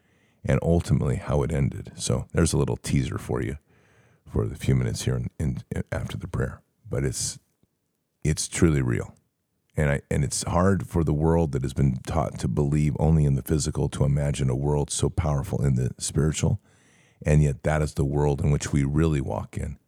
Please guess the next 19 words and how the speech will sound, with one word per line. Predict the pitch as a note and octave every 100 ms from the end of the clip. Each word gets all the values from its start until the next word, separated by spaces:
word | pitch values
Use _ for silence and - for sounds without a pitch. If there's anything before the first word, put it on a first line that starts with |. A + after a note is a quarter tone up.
| -
and | - C2
why | C2+ C2+
we | C#2
say | - C2+
so | A#1+ - D#2+
often, | E2+ - A#1+ B1+
"We're | C#2+
not | C#2 C2
of | C2+ -
this | C#2 -
world." | B1+ A#1+ - - - - _ _ -
Patriots, | G2+ - F2 -
it's | -
eleven, | D#2 D2+ C#2+ -
eleven | E2 D2+
minutes | D2 C2+ A#1+
after | B1+ A#1+ A#1+
the | C#2+
hour. | C2+ C#2+